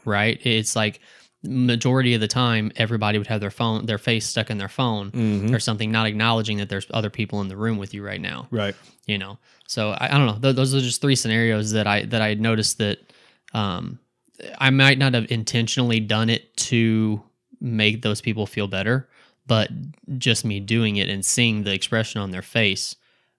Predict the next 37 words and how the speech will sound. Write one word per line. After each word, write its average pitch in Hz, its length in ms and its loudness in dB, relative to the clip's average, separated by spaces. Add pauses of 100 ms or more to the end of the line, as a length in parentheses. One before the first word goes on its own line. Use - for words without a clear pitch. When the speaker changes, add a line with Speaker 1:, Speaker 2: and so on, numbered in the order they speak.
(200)
Speaker 1:
made 107 300 0
me 113 180 2
feel 101 200 -6
better. 87 420 -12
Speaker 2:
Yeah. 98 240 -4
Speaker 1:
Because 104 380 -2
I 98 80 -6
did 98 240 -6
something 98 340 -10
for 101 180 -10
somebody 101 400 -4
else, 95 220 -4
even 104 160 -2
though 101 120 -4
it 101 100 -8
took 104 100 -6
a 98 80 -4
second - 380 -8
to - 100 -8
do. - 180 -10 (160)
Speaker 2:
I 131 120 0
think 120 220 4
the 113 140 6
impact, 113 540 0 (120)
Speaker 1:
Yeah. 107 100 4
Speaker 2:
once 117 180 2
again, 110 300 2
is 110 160 0
something 110 400 0
that 104 240 -2 (180)
i-, 123 60 -8
is 113 400 -4
important 107 420 0
in 107 100 -2
those 107 240 2
situations. 113 880 -4
Speaker 1:
Mm-hmm. 107 200 -8